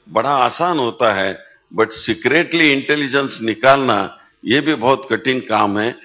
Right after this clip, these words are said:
India का intelligence आज अच्छी तरह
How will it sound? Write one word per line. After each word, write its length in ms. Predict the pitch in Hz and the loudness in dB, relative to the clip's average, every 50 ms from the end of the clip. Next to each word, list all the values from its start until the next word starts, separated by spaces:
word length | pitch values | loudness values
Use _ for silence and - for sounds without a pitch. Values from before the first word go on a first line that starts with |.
| - - _ - | -20 -20 _ -2
India 440 | 90 101 110 120 127 143 143 139 135 | -2 0 0 2 4 4 6 6 4
का 140 | 135 127 117 | 4 4 2
intelligence 760 | 117 113 110 107 - 120 117 117 113 101 127 139 147 147 - 135 - | 4 2 0 0 -2 -2 -2 -2 -4 -2 -2 -2 -2 -4 -6 -4 -2
आज 180 | 107 98 98 | -2 -2 -2
अच्छी 400 | - 98 101 90 - - - 165 | -2 -4 -4 -4 -4 -2 0 0
तरह 500 | 143 113 127 120 120 117 117 110 - - | 2 2 2 4 4 4 2 0 -2 -10